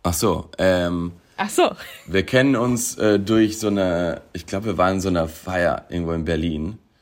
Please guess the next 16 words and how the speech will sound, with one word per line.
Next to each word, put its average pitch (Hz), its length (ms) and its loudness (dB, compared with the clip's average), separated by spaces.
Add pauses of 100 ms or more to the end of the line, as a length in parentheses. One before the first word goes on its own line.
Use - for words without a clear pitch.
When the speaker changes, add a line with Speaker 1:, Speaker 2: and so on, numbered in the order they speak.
(500)
Speaker 1:
So - 120 -10
eine 90 80 0
Veranstaltung. 85 760 0
Und 90 200 0
dann, 87 340 4
ähm, 82 560 -2 (920)
und 87 140 2
da 101 40 8
haben 110 80 6
wir 127 40 2
uns 131 120 -2
kennengelernt 110 580 2
irgendwie. 92 260 2
Das 87 180 -4
war, 98 480 6
äh, 98 600 0